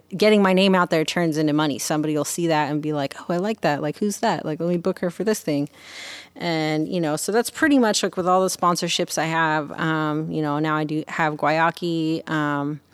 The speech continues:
I have Fat Bowl Clothing in, um, Arcata, um, Two Town Cider, which I haven't talked to them in a little while, but, um, I've been meaning to hit them up again. Um, and I think that's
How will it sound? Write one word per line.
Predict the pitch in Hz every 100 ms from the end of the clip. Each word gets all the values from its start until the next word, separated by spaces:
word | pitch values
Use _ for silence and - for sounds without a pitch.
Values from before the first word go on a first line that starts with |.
| _ - - - - - - - - -
I |
have | 147 151
Fat | 208 202
Bowl | 208
Clothing | 185 202 196 185 185 180
in, | 170 170 160 -
um, | 165 156 151 151 151 156 -
Arcata, | - 160 - 180 175 170 170 160 165 - _ - - - _ -
um, | 156 147 147 143 143 151 - _ _ _
Two | - 214
Town | 196 180
Cider, | - 170 170 170
which | 170 165
I |
haven't | 156 165 160 - _ - _
talked | - 185 160 -
to |
them | 170 175 170
in | 160
a |
little | 156 160 160
while, | 156 165 165 160
but, | 160 156 160 -
um, | 160 156 151 156 -
I've | 160 156
been | 151
meaning | 151 151 151
to |
hit | 160 170 -
them | 190 185
up | 185
again. | 190 180 185 180 180 180 180 180 -
Um, | 160 151 151 151 160 - - - - _ _ _ _ _
and | 165 151 147 147 147 147 147 -
I | 156
think | - - 269 -
that's | 160 147 -